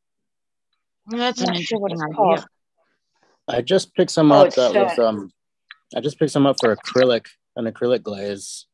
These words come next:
Speaker 3: Um,
Speaker 2: Yeah.
Speaker 3: uh, and I haven't used it yet, but I'm trying to figure out what I would use it
Speaker 2: Oh.
Speaker 3: on if that's the case. You know what I mean? Like, maybe something very light,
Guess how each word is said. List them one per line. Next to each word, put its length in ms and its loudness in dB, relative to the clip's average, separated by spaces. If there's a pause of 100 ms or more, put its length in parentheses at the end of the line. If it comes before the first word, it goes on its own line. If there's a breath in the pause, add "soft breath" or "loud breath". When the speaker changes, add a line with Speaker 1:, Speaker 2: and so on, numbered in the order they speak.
(120)
Speaker 3:
Um, 540 -2 (240)
Speaker 2:
Yeah. 320 2 (600)
Speaker 3:
uh, 260 -2
and 120 -2
I 60 -2
haven't 340 -2
used 300 -4
it 140 -4
yet, 340 -8 (200)
but 120 -2
I'm 100 -2
trying 160 0
to 60 0
figure 240 0
out 160 0
what 200 -2
I 80 0
would 240 -4
use 280 -4
it 80 -6
Speaker 2:
Oh. 20 -8
Speaker 3:
on 160 -10
if 140 -14
that's 160 -6
the 80 -12
case. 400 -4
You 80 -8
know 60 -4
what 60 -6
I 40 -10
mean? 100 -14
Like, 180 -12
maybe 300 -8
something 500 -14 (880)
very 200 2
light, 420 0